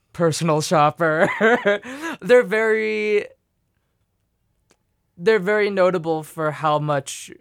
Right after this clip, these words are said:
like, she doesn't seem like she's acting. So in this movie, she's a little more mannered. She is doing a British accent all throughout, but I, I liked it.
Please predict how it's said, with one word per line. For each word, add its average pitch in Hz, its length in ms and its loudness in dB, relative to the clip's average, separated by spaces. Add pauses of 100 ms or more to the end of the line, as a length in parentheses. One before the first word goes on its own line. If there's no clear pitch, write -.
(240)
like, 139 440 -6 (240)
she - 200 -10
doesn't 147 360 -4
seem 131 260 -8
like 135 200 -6
she's 151 180 -10
acting. 180 680 -6 (500)
So 147 640 0
in 156 140 -4
this 170 220 -2
movie, 147 920 -4
she's 143 560 -6
a 156 80 -8
little 170 220 -2
more 165 180 -2
mannered. 147 720 -2 (380)
She 151 240 -4
is 143 180 -2
doing 156 240 0
a 160 60 -4
British 147 280 -4
accent 147 320 -6
all 143 100 -6
throughout, 139 380 -8
but 139 140 -8
I, 151 400 -4 (2500)
I 151 80 -6
liked 180 220 -10
it. - 140 -20